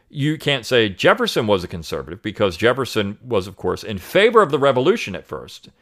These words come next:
And, of course, Kevin Gutzman would say Jefferson was a conservative. But Jefferson was distinctly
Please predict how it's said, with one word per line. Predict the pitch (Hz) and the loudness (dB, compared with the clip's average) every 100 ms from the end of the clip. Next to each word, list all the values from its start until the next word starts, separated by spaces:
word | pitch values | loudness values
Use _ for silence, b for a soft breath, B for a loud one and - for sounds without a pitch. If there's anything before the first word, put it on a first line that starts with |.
| _ - | _ 0
And, | 196 | 0
of | 175 | 2
course, | 175 139 | 4 4
Kevin | - 147 113 | 2 2 2
Gutzman | 120 - 98 | 0 0 -6
would | 85 | -2
say | 95 | -2
Jefferson | 82 95 92 92 | 0 -2 -2 -6
was | 85 80 | -6 -6
a | 82 | -8
conservative. | 80 113 95 71 - - | -2 0 0 -4 -6 2
But | 247 214 - - b b b b b - | 4 2 -4 -20 b b b b b -8
Jefferson | 101 240 277 262 247 196 | 2 2 2 0 -2 2
was | 160 143 | 2 2
distinctly | - 135 - - 240 196 175 165 | 0 -4 -4 2 2 2 -2 0